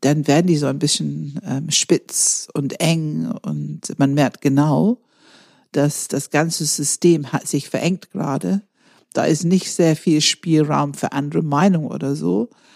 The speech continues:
Das ganze System ist aus, "Jetzt aber doch habe ich jetzt recht." Ähm, und dann merkt man, dass man selber ein bisschen das Gefühl bekommt von, "Naja, es lohnt sich vielleicht jetzt nicht so richtig noch mehr zu sagen, weil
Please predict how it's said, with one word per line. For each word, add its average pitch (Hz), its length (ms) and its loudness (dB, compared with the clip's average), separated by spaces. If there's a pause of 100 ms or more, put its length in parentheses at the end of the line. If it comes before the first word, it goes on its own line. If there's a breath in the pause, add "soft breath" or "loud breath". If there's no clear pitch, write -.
(160 soft breath)
Das 143 360 -2
ganze 185 340 0
System 160 640 0
ist 156 240 0
aus, 160 300 0
"Jetzt - 480 0
aber 208 220 -2
doch - 420 -2
habe 143 300 -4
ich - 200 -2
jetzt - 300 -2
recht." - 400 -2 (1080 loud breath)
Ähm, 151 580 0
und 160 360 -2
dann 151 340 4
merkt 151 440 2
man, 160 240 0
dass 160 200 0
man 165 160 0
selber 160 280 2
ein 156 100 0
bisschen 165 240 -4
das 156 160 -6
Gefühl 170 300 2
bekommt - 400 -4
von, 147 200 -4
"Naja, 160 200 0
es 175 140 -2
lohnt 180 220 0
sich 180 120 -2
vielleicht 165 220 0
jetzt - 220 0
nicht 175 140 2
so 180 100 0
richtig 170 300 2
noch 160 180 4
mehr 160 220 4
zu - 160 -2
sagen, 160 480 0
weil 156 220 2